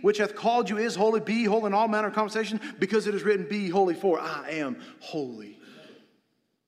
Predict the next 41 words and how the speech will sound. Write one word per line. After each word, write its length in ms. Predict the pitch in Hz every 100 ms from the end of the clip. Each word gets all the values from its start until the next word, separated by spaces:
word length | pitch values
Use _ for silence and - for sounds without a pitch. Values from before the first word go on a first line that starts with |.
| _ _ _
We 120 | 170
can 120 | 208 156
have 220 | 185 185
a 40 |
holy 340 | 139 160 147 139
mind. 320 | 143 156 127
We 80 | 170
can 140 | 175
have 200 | 147 185
a 80 | 151
righteous 460 | 123 151 160 147 -
mind. 220 | 185 151
We 80 | 240
can 120 | 170
have 200 | 170 196
a 80 | 165
mind 500 | 151 175 185 160 135 - -
that 100 | 190
is 80 | 165
separated 520 | - 226 180 170 156
from 120 | 165
the 80 | 151
world. 300 | 143 202 160
And 160 | - 190
we 80 | 220
can 120 | 208
have 120 | 208
a 60 | 185
mind 320 | 196 214 190
that 60 |
is 120 | 165 156
focused 440 | 233 233 202 185
on 240 | 180 170
God 380 | 147 196 233 226 - -
and 160 | 202
the 60 | 185
mission 480 | 180 202 233 285 226
that 140 | 190
He 100 | 190
has 240 | 185 196
commissioned 580 | 190 208 180 226 - 190